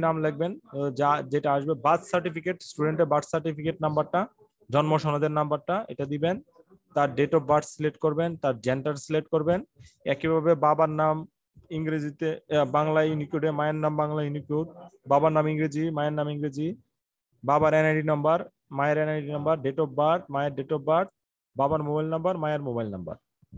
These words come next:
ঠিক আছে? তবে এখানে দেখবেন যেগুলো হচ্ছে star চিহ্ন দেওয়া আছে, লাল রঙের star চিহ্ন দেওয়া আছে, এগুলো কি mandatory, অর্থাৎ এই তথ্যগুলো অবশ্যই আসতে হবে। এনআইডি নম্বরও কিন্তু এখানে mandatory করে নাই, কিন্তু এনআইডি number অবশ্যই দিয়ে দিবেন। তারপরে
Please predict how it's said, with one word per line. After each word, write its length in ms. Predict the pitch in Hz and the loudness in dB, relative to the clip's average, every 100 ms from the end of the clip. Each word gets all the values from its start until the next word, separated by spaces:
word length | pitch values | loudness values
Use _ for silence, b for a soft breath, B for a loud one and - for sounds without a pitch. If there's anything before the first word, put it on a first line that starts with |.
| - | -10
ঠিক 120 | 160 196 | -6 -6
আছে? 100 | - | -2
তবে 120 | 151 165 | -2 0
এখানে 180 | 160 185 196 | 0 2 2
দেখবেন 220 | 190 190 160 | 2 0 0
যেগুলো 280 | 160 170 180 | 0 2 2
হচ্ছে 180 | 175 196 180 | 0 -8 -8
star 240 | - 160 156 | -2 0 0
চিহ্ন 160 | 170 165 156 | -4 -6 -2
দেওয়া 120 | 143 131 | -2 -2
আছে, 100 | 135 | -2
লাল 120 | 135 139 | -2 -2
রঙের 200 | 143 143 - - | -4 -6 -8 -10
star 200 | - 135 - | -4 -4 -4
চিহ্ন 140 | 151 147 | -4 0
দেওয়া 120 | 156 151 | 0 0
আছে, 80 | 147 | -4
এগুলো 160 | 147 156 | -2 -2
কি 60 | 175 147 | -2 0
mandatory, 460 | 151 151 131 95 87 b b _ | 0 2 -2 -4 -10 b b _
অর্থাৎ 200 | 120 151 180 | -8 -6 -2
এই 80 | 160 156 | 0 0
তথ্যগুলো 400 | 156 - 175 190 131 143 | -2 0 2 2 2 2
অবশ্যই 480 | 165 - - 202 320 - _ _ - 147 | 2 0 0 0 -2 -10 _ _ -6 -2
আসতে 200 | - 135 | -2 -2
হবে। 140 | 107 - 139 | -4 -6 -6
এনআইডি 280 | 160 175 170 180 | -4 -2 -2 -2
নম্বরও 280 | 165 170 175 180 | 0 0 0 -2
কিন্তু 220 | 180 196 226 - b _ - | -4 -4 -4 -8 b _ -8
এখানে 180 | 127 156 156 | -6 -2 -2
mandatory 400 | 160 165 160 165 180 | -2 -2 -4 0 2
করে 140 | 180 156 | 4 2
নাই, 100 | 156 156 | 0 -4
কিন্তু 180 | 135 151 | -6 -4
এনআইডি 240 | 151 156 156 | -4 -4 -4
number 160 | 139 151 143 | 0 0 0
অবশ্যই 300 | 143 165 135 | -2 -4 -2
দিয়ে 140 | 139 131 | 0 0
দিবেন। 200 | 110 90 - _ _ _ _ _ _ _ _ _ _ _ _ _ _ _ - | -2 -6 -16 _ _ _ _ _ _ _ _ _ _ _ _ _ _ _ -2
তারপরে 260 | 143 170 | 0 2